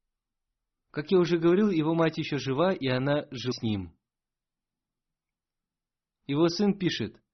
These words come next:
"Когда я собирался в С Ш А, он готовил меня к экзаменам. Он всегда поддерживал своих детей. Он был скромным человеком и не любил показухи.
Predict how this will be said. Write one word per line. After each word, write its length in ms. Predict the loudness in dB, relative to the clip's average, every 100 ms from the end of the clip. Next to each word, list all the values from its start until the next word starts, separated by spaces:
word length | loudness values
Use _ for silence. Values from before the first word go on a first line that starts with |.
| _ _ _ _ _ _
"Когда 340 | -6 0 2
я 40 | 2
собирался 540 | 2 2 4 2 0
в 60 | -2
С 100 | -2
Ш 220 | 0 0
А, 40 | 0
он 200 | 0 0
готовил 400 | 0 2 2 4
меня 240 | 2 0
к 80 | -2
экзаменам. 680 | -2 0 0 -2 -6 -10 -18 _ _ _ _ -4
Он 140 | -2
всегда 340 | 0 2 2 2
поддерживал 560 | 2 2 2 4 2
своих 300 | 0 -2 -4
детей. 580 | -4 -6 -4 -4 -4 -14 _ _ _ _ _ _ _ _ -4
Он 240 | 0 0
был 100 | 0
скромным 480 | -4 0 2 2 2
человеком 560 | 2 0 2 0 0 -2
и 140 | 0
не 140 | 0
любил 280 | 0 2 2
показухи. 800 | 0 -4 -4 -4 -4 -4 -8 -8